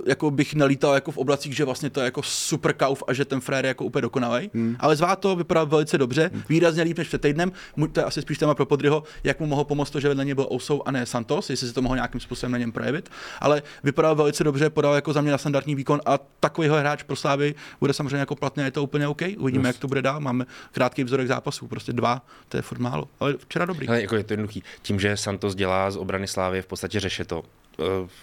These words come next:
Speaker 3: opakovaně.
Speaker 1: Ale občas to řeší jako
Speaker 3: No jasně,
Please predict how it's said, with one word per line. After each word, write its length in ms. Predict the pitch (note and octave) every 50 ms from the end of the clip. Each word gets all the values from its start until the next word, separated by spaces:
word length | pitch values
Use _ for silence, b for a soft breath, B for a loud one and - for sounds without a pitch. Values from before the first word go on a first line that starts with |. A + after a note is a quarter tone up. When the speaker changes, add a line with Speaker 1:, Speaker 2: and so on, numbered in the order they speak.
| - - -
Speaker 3:
opakovaně. 560 | G#2+ G2 - G#2+ - - G#2+ G2 F#2+ F#2+ F#2
Speaker 1:
Ale 180 | - D3+ E3 -
občas 340 | D#3+ D3+ - - G3+ F#3 -
to 140 | - G3
řeší 260 | F3+ E3+ D#3+ - - F3+
jako 340 | E3+ E3 - F3+ F3+ F3+ F3 -
Speaker 3:
No 120 | C#3+ C#3
jasně, 340 | D3 C#3+ C3+ - - D#3+ C#3+